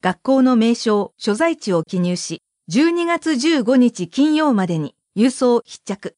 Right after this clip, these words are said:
ファックス、または直接問い合わせ先へ。新宿区ホームページからも提出できます。問い合わせ、税務課税務係、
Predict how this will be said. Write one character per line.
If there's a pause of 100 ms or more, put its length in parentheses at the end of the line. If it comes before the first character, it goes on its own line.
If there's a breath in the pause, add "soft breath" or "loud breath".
(120)
フ
ァ
ッ
ク
ス、
ま
た
は
直
接
問
い
合
わ
せ
先
へ。 (320)
新
宿
区
ホ
ー
ム
ペ
ー
ジ
か
ら
も (100)
提
出
で
き
ま
す。 (340)
問
い
合
わ
せ、 (240)
税
務
課
税
務
係、